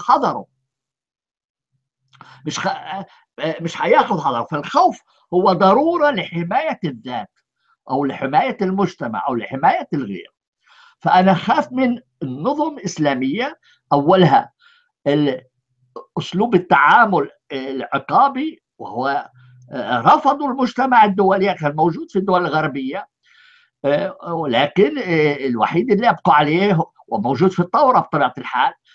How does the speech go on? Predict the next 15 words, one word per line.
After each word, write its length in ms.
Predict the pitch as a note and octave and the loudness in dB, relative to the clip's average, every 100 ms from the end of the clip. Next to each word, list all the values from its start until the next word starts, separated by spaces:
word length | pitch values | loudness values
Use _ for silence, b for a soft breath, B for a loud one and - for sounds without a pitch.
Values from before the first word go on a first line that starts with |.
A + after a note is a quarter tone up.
| b b | b b
لكن 300 | C3 - F3+ | -8 -4 0
الوحيدين 640 | D#3 - C3+ D3+ C#3 C#4+ | 0 2 0 0 0 0
أبقوا 320 | F3 F#3 F3+ C3+ | -2 0 2 2
عليه 300 | C#3 G3+ G3+ | 2 0 0
هم 200 | G#3 D#3 | 0 -2
المسلمين 640 | E3 D#3 - B2+ D#3+ C4+ | -4 -8 -6 -8 -8 -4
على 200 | F3 D#3+ | -4 -2
أساس 280 | F#3+ G3+ G3 | -2 -2 -4
إنه 220 | G#3+ F#3 | 0 4
هذا 220 | G#3 A3 B3+ | 4 4 4
الله 320 | D4 A3 D#3+ | 4 4 4
أنزله. 360 | D3 A2+ G#2+ - _ _ _ _ _ _ _ _ _ _ _ _ _ _ _ b b b _ | 2 -8 -12 -16 _ _ _ _ _ _ _ _ _ _ _ _ _ _ _ b b b _
فإذا 360 | A3 E4 D#4 D#4 | -2 0 2 2
أنت 180 | D4 C#4 | 2 0
تنتقد 760 | - F4 D#4+ D4 - G3 A#2+ | -2 -4 0 -2 2 0 0